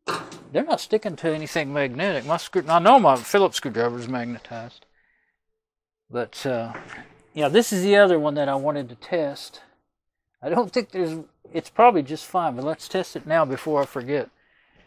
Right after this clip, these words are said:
So it should be closed n-, naturally. I'll test them all right now, and I do wanna,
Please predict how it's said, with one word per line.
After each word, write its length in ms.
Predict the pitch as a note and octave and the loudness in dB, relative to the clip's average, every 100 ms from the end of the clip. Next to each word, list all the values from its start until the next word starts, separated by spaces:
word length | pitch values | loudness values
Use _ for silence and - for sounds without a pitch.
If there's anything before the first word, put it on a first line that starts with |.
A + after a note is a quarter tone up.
| _ - - - | _ -20 -20 -20
So 340 | - - C3+ C#3 | -10 -4 -2 2
it 200 | G3+ - | 2 2
should 420 | - A3+ G#3+ F3+ | 0 4 4 2
be 600 | G3+ G3+ G3 F#3+ F#3 F3 | 2 4 2 2 0 -4
closed 600 | - - G#3+ F3+ F3 - - - | 2 8 10 10 4 0 -14 -16
n-, 120 | D3 - C#3+ | -16 -16 -10
naturally. 600 | D3+ D#3+ - C3 B2 A#2+ - - - - - | -4 -4 -6 -8 -10 -10 -16 -20 -20 -20 -2
I'll 120 | - | 0
test 280 | - A3 - | 2 2 2
them 100 | G#3 | 6
all 220 | F#3+ E3 | 8 10
right 220 | E3 E3 | 8 6
now, 340 | D#3+ D#3+ D3 D3 | 2 -2 -2 -2
and 140 | D#3+ | 0
I 80 | E3+ | 0
do 300 | E3 A#3+ A#3+ | 2 2 2
wanna, 400 | G#3+ F#3 D#3 | 2 0 -2